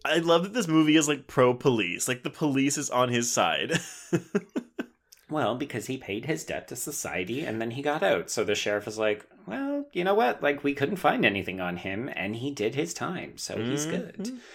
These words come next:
Speaker 1: But then we
Speaker 2: Uh,
Speaker 1: have, um, a character that I really like.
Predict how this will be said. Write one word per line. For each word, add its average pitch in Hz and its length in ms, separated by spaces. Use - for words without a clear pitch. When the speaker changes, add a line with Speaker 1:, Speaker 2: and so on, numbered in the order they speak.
Speaker 1:
But 127 100
then 156 140
we 160 80
Speaker 2:
Uh, - 20
Speaker 1:
have, 139 360
um, 113 340
a 139 140
character 214 460
that 311 200
I 107 120
really 117 760
like. 113 580